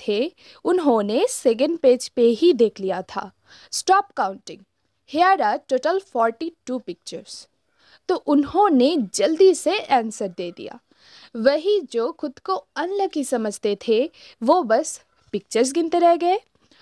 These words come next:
और गिनने में ज़्यादा टाइम लगाया। तो जो लकी होते हैं, वो अपॉर्चुनिटी ढूंढने में माहिर है, और यही चीज़ उनको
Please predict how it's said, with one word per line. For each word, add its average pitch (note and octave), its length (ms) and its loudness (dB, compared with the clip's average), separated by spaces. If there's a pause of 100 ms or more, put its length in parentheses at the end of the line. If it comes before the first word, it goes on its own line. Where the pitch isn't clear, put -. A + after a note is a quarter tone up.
(160)
और G#4 140 2
गिनने D#4+ 460 -4
में C4+ 220 -4
ज़्यादा A#3+ 500 -2
टाइम G3+ 300 -4
लगाया। F#3 460 -8 (600)
तो A4 100 6
जो A4+ 160 4
लकी C#4+ 360 0
होते G3+ 380 -2
हैं, G3+ 300 -2 (280)
वो A#3+ 140 2
अपॉर्चुनिटी D4 960 -2
ढूंढने G3+ 400 -6
में C#4+ 200 -2
माहिर G#3+ 760 0
है, G#3 260 -10 (440)
और F#4+ 140 2
यही A#3 540 -6
चीज़ C#4+ 420 -12
उनको C#4 500 -4